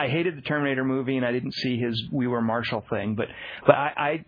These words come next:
I, I really liked McGee's sensibility as it was expressed in those Charlie's Angels movies.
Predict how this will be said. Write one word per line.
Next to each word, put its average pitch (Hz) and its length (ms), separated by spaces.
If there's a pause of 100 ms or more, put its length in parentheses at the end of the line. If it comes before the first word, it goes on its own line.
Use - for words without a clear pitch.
I, 147 80
I - 20
really 156 460
liked 147 300
McGee's 131 500
sensibility 120 680
as 113 200
it 117 100
was 113 120
expressed - 440
in 127 220
those 113 160
Charlie's 107 400
Angels 98 360
movies. - 340